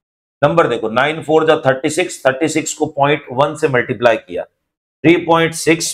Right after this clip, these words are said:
पाई मल्टीप्लाई, डबल ज़ीरो छोड़ दो इस पे, F is equals to बन रहा है थ्री हंड्रेड सिक्सटी पाई newton।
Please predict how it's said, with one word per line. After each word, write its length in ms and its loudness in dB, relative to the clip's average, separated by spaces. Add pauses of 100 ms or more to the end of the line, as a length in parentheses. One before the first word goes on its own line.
(120)
पाई 240 -4 (680)
मल्टीप्लाई, 480 -2 (160)
डबल 240 4
ज़ीरो 220 4
छोड़ 260 0
दो 120 2
इस 140 -2
पे, 180 -2 (540)
F 200 4 (160)
is 160 -4
equals 420 2
to 140 -6
बन 140 2
रहा 180 4
है 60 0 (220)
थ्री 180 -2
हंड्रेड 400 0
सिक्सटी 640 -6 (300)
पाई 200 4 (840)
newton। 440 -6